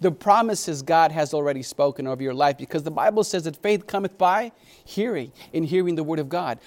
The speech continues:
What are the things that God has spoken to you over the course of your life?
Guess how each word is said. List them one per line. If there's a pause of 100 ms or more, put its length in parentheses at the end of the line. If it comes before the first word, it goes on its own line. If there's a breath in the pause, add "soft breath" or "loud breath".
(180 soft breath)
What
are
the
things (240)
that
God
has
spoken
to
you
over
the
course
of
your
life?